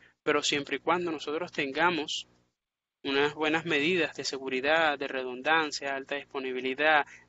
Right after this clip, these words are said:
de respaldo, eh, nosotros vamos a poder seguir trabajando y no vamos a poder a-, y no vamos a afectar la compañía.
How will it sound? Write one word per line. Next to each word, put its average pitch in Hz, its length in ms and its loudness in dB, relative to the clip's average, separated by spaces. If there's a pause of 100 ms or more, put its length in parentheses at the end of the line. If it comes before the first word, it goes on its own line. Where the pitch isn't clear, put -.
de 135 140 2
respaldo, 135 920 2 (420)
eh, 127 640 -2 (320)
nosotros 151 360 -4
vamos 208 280 0
a 208 80 2
poder 139 460 0
seguir 151 440 -2
trabajando 196 640 -2
y 208 60 -4
no 156 80 -2
vamos 135 260 -6
a 185 80 -2
poder 131 380 -4
a-, 156 220 0
y 143 100 -8
no 131 140 -2
vamos 180 240 -2
a 175 40 0
afectar 123 520 -6 (300)
la 139 220 4
compañía. 120 680 -6